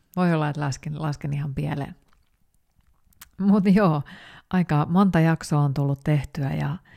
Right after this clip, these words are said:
ja tota, paljon puhetta ja höpötystä. Sanna Mämmi Mämmiläisläiseltä täältä lähtee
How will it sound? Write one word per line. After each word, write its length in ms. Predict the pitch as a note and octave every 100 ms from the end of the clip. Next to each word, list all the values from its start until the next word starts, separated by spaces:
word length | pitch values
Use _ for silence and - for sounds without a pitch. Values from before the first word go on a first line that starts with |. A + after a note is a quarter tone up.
| - - _ _
ja 160 | D#3+ C#3
tota, 520 | C3+ C#3+ - C#3+ C#3+ D#3+ - _ -
paljon 360 | E3+ E3+ D#3
puhetta 600 | D3 E3+ D#3+ D3+ _ - C#3+
ja 260 | C#3 C#3 E3+ E3+
höpötystä. 720 | E3 D#3+ D3+ - D3 - - C#3 - _ - _ _ _ _ _ _ _
Sanna 300 | - E3 D3+
Mämmi 340 | D3 E3 D#3 D3+
Mämmiläisläiseltä 1040 | D#3 E3 D#3 C#3+ C#3 - C#3+ C#3+ D3+ C#3
täältä 420 | D3 D3 C#3+ D3 C3+ B2 - - - -
lähtee 600 | D#3+ C#3 - D3 C3+ C3+